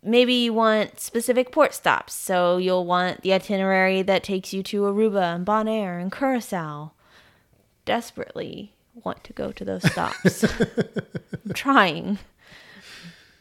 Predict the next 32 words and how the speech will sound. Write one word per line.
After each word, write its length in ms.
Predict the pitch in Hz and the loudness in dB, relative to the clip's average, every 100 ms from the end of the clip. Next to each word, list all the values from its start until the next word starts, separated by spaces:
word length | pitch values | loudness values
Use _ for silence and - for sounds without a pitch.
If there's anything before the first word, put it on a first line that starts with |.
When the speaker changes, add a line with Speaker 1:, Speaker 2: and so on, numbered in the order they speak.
| _ _ _ - | _ _ _ 2
Speaker 2:
Yeah, 200 | 202 180 | 4 6
I 60 | 175 | 6
mean, 220 | 196 190 | 6 6
there, 240 | 190 190 226 | 6 2 4
there's 260 | 190 190 | 4 6
a, 100 | 202 | 2
there's 200 | 208 196 | 2 2
a 60 | 190 | 4
lot 140 | 202 | 2
to 60 | 196 | 2
be 100 | 190 | 0
said 300 | - 175 165 | 4 2 4
for 120 | 156 | 2
that, 260 | 127 123 175 | 0 0 0
especially 480 | 165 214 220 240 | 0 2 2 4
if 140 | 233 180 | 2 4
you 140 | 202 | 2
have 420 | 147 151 151 147 | 4 4 2 0
cruised 500 | - 160 165 165 139 | -2 2 4 4 0
before. 760 | 139 131 - 208 190 151 180 233 - - - _ - | -6 -6 -2 0 2 4 2 0 -10 -20 -20 _ -6
Maybe 340 | 131 147 151 | -2 0 2
you're 120 | 156 151 | 2 0
trying 320 | 170 156 147 | 0 0 0
to 60 | |
hit 380 | 120 160 147 147 | 0 0 0 0
up 260 | 147 139 - | -2 -2 -4
some 280 | - 131 139 | -4 -2 2
new 640 | 151 151 151 147 151 - _ - - | 4 4 4 2 0 -4 _ -14 -6
islands 500 | 147 175 208 233 226 | -2 0 0 -2 -4
or 140 | 147 | -6
port 300 | - 165 170 | 0 0 0
stops. 420 | - 220 240 - | 0 0 0 -6